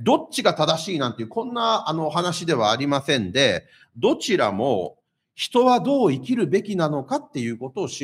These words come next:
した物語です。では、今日の箇所、二章四節後半からちょっと読んでみよう。聖書をお読みいたします。「主なる神が地と天を作られたとき、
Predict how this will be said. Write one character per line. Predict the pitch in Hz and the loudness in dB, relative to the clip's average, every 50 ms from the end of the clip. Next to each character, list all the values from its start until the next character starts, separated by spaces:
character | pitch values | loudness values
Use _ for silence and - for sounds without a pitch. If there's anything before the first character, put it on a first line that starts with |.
| 143 175 190 | -6 -6 -8
し | - - | -6 -4
た | - 185 | -2 -2
物 | - - 139 131 127 | 0 0 -2 -2 -2
語 | 120 120 113 | -2 -2 -2
で | - 101 87 85 | -2 -4 -6 -8
す。 | - - _ _ _ _ _ _ _ _ _ _ _ _ _ _ _ _ _ _ _ _ _ _ _ _ _ _ - | -10 -16 _ _ _ _ _ _ _ _ _ _ _ _ _ _ _ _ _ _ _ _ _ _ _ _ _ _ 0
で | 185 202 | 4 6
は、 | 196 180 180 175 - | 6 6 6 4 4
今 | 254 247 247 240 | 2 4 4 4
日 | 214 196 | 2 2
の | 202 | 2
箇 | 214 190 - | 0 0 2
所、 | 185 165 156 156 151 147 - - - _ _ _ - | 2 4 4 4 2 0 -2 -6 -16 _ _ _ -6
二 | 143 196 220 | -4 -4 -2
章 | - - 208 208 190 165 | 0 0 0 2 2 2
四 | 185 208 220 | 2 0 0
節 | 220 214 185 - - | -2 -4 -4 -6 -6
後 | _ - 196 214 214 | _ 0 0 0 2
半 | 208 202 202 208 | 0 0 -2 0
か | 202 190 | 0 0
ら | 196 202 | 0 0
ち | 208 | -2
ょ | 208 | -4
っ | 202 | -4
と | - 196 170 | -2 0 2
読 | 175 226 302 | 2 2 2
ん | 277 226 | 0 -2
で | 175 127 110 | -4 -4 -4
み | 113 107 | -4 -4
よ | 101 92 92 85 87 - _ | -4 -4 -6 -6 -8 -12 _
う。 | _ _ _ _ _ _ _ _ _ _ _ _ _ _ _ _ _ _ _ _ _ _ - | _ _ _ _ _ _ _ _ _ _ _ _ _ _ _ _ _ _ _ _ _ _ -2
聖 | 190 190 175 | 0 0 0
書 | 165 175 185 196 185 | 0 0 0 2 2
を | |
お | 151 143 | 2 0
読 | 151 160 170 | 0 -2 -2
み | 170 170 | -2 -2
い | 165 | -2
た | 170 156 | -2 -2
し | 160 165 170 151 | -4 -4 -6 -6
ま | 147 147 | -8 -8
す。 | - - - _ _ _ _ _ _ _ _ _ _ _ _ _ _ _ _ _ _ _ _ _ | -8 -10 -20 _ _ _ _ _ _ _ _ _ _ _ _ _ _ _ _ _ _ _ _ _
「主 | _ - - - 220 | _ -16 -10 -6 -2
な | 240 254 240 233 | 2 4 4 4
る | 220 214 214 214 | 2 0 -2 -2
神 | 214 - 220 226 226 220 208 | 0 2 2 2 2 0 0
が | 214 202 196 196 196 196 | 2 4 6 6 4 2
地 | 196 - - | 0 -4 -4
と | - 240 226 214 | 0 2 2 2
天 | 226 220 233 240 233 226 | 2 0 -2 -2 -2 0
を | 220 220 208 | 0 0 0
作 | 214 - - - 220 226 | -2 -6 -14 -8 -4 0
ら | 233 226 | 0 0
れ | 226 214 | 0 0
た | 208 214 202 | 0 -2 -2
と | 202 196 | -2 -4
き、 | 196 - - | -8 -10 -16